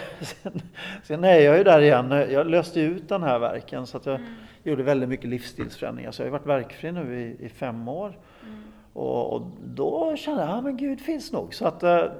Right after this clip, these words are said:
Speaker 1: ja, jag kanske inte är så här, ja, jag vet inte, svårt att säga. Jag kanske inte är så här supertroende eller, eller, att tro på Gud skickar signaler, och jag kanske inte matchar de signalerna som folk i allmänhet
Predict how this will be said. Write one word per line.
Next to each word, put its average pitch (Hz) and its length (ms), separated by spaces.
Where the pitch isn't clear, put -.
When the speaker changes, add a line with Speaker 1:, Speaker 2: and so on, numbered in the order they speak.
Speaker 1:
ja, - 240
jag - 120
kanske 156 240
inte 151 140
är 135 40
så 143 140
här, 113 240
ja, 151 140
jag - 60
vet 139 100
inte, 135 140
svårt - 240
att - 60
säga. 117 160
Jag 123 120
kanske 147 200
inte - 140
är 117 60
så - 140
här 110 260
supertroende - 1500
eller, 127 380
eller, 131 160
att - 120
tro 170 140
på 165 120
Gud 156 500
skickar 139 380
signaler, 127 640
och 139 140
jag 131 120
kanske 135 240
inte 120 140
matchar 131 480
de 131 220
signalerna 123 480
som 123 160
folk 113 280
i 139 40
allmänhet 117 680